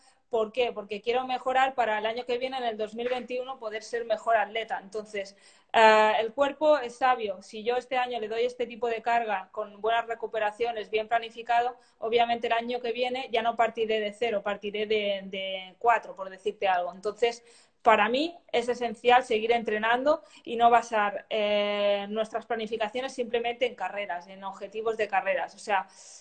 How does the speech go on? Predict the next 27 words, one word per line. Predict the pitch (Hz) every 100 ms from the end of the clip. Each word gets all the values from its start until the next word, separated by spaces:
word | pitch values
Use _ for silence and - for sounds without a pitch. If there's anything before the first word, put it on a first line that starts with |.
| _ _ -
ahí | 240 254 302
vendría | 330 294 302
el | 277
aspecto | 269 - 277 -
de | 214
la | 214
motivación, | 214 214 214 208 277 285 311 214
a | 226
lo | 214
que | 220
tú | 226
encuentres | 220 240 233 214 226
mo-, | 220 220 214 -
mo-, | 226 220 208 196 190 - _
motivacional, | - 226 226 214 202 233 269 320 - _ _ -
pero | 233
yo | 240 247
siempre | 269 262 247
digo | 269 262
que | 240
para | 233 220
mí | 240
lo | 247
más | 233 233
motivante | 240 226 233 240 240 240
es | 240
mejorar | 233 220 220 220 233